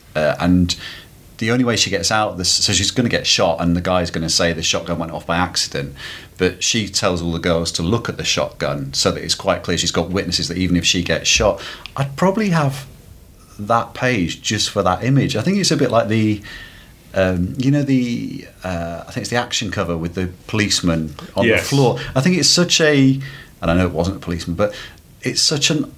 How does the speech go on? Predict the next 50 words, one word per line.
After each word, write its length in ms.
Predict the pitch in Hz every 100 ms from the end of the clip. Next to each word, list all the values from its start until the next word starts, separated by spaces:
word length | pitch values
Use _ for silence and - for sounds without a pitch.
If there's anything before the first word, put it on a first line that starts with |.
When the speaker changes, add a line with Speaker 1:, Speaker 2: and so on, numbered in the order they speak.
| -
Speaker 1:
odd 380 | 113 131 123 143
sort 320 | - - 117
of 80 | 110
image 300 | 117 113 -
that 80 | 110
you'd 140 | 104
feel 180 | - 123
uncomfortable 920 | 113 110 127 123 - 101 98 98 92 90 -
seeing 440 | - - 107 104 101
in 100 | 107
any, 240 | 139 120
whether 240 | 98 98
it's 80 | 104
on 120 | 98
T 220 | 95 110 101
V 240 | 98 98
or 100 | 92
the 80 | 87
cinema, 460 | - 117 95 87
but 140 | 87 -
in 100 | 117
a 100 | 131
comic, 440 | - 160 131 90
in 80 | 101
a, 60 | 107 -
in 80 | 110
a 40 |
girl's 280 | 135 135 135
comic 380 | 135 117 110 104
with 120 | 92
a 200 | 95 92 - -
smiley, 500 | - - 123 127 120
freckly 460 | 113 127 110 123 107
girl 240 | 110 104
on 80 | 98
the 100 | 95
cover, 380 | - 120 90 - - -
it's 140 | 117 117
such 440 | - - 156 -
an 160 | 135 131
odd 320 | 117 120 110 - -
image. 260 | 120 101 98
I'd 140 | 101
probably 180 | 151 170
want 160 | 135
that 220 | 123 120 -
page 420 | 110 104 90 -
just 300 | 107 - -
to 60 |
go, 340 | 92 95 92